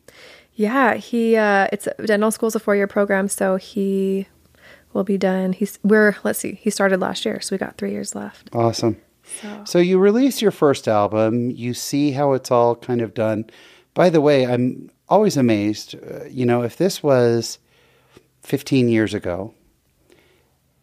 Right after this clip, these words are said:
Speaker 1: Yeah.
Speaker 2: The equipment didn't exist.
Speaker 1: Mm-mm.
Speaker 2: The online ability didn't exist.
Speaker 1: Nope.
Speaker 2: And we couldn't talk about it 'cause podcasts didn't exist. So, like,
Speaker 1: Wow, I'm
Speaker 2: all
Speaker 1: so
Speaker 2: these
Speaker 1: grateful to
Speaker 2: things.
Speaker 1: be alive now. <laughs>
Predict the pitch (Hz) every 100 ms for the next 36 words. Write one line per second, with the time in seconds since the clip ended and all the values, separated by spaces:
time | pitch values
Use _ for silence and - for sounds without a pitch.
0 | _ _ 214 196 127 127 - 170 170 165
1 | 160 156 151 - 131 131 220 208 190 185
2 | 190 _ _ _ _ - 120 - 139 143
3 | 135 135 131 127 127 127 123 123 120 120
4 | 110 123 123 202 202 _ _ _ _ _
5 | 131 127 131 143 127 120 123 117 113 110
6 | 110 117 107 120 113 113 95 - 123 98
7 | 90 113 - - 127 - - - - 202
8 | 240 254 233 233 202 196 247 285 233 294
9 | 302 294 285 277 262 254 247 233 220 -